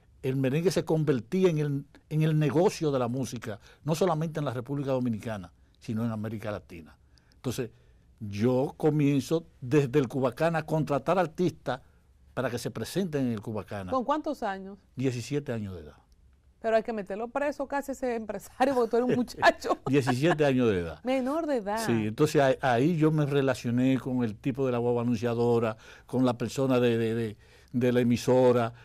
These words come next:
Speaker 1: con, con el promotor artístico, con el dueño de, de, de, de las orquestas, con los artistas. Ahí fue que inició la carrera de Freddy Peña Pastor. Pues contratando artistas, yo llego un día a la oficina de Cuco Baloy, que está armando, porque la orquesta vieja, la,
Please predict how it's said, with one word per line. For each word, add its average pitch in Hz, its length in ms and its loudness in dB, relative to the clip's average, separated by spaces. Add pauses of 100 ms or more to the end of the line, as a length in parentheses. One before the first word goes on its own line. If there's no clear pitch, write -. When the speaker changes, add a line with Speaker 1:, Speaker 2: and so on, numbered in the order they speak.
(120)
Speaker 1:
con, 131 320 0
con 131 240 -2
el 120 80 0
promotor 123 460 2
artístico, 123 640 -2
con 131 200 -2
el 110 120 0
dueño 131 320 2
de, 123 220 2
de, 117 200 -2
de, 120 200 -6
de 120 120 -4
las 120 160 -2
orquestas, 123 440 -4
con 127 160 0
los 120 160 -2
artistas. - 560 -8 (240)
Ahí 160 160 2
fue 175 180 0
que 170 160 2
inició 156 540 2
la 143 100 0
carrera 110 480 -4 (600)
de 110 60 -4
Freddy 123 260 0
Peña 113 260 -2
Pastor. 101 400 -10 (300)
Pues 170 160 2
contratando 190 640 2
artistas, 175 640 0 (500)
yo 127 140 2
llego 156 200 2
un 160 120 -4
día 143 320 4
a - 20 0
la 143 60 2
oficina 127 400 -2
de 139 80 0
Cuco 156 240 -4
Baloy, 147 260 2
que 147 120 -2
está 175 340 2
armando, 156 560 0
porque 123 240 -6
la 123 100 0
orquesta 156 440 0
vieja, 147 360 2
la, 113 160 -4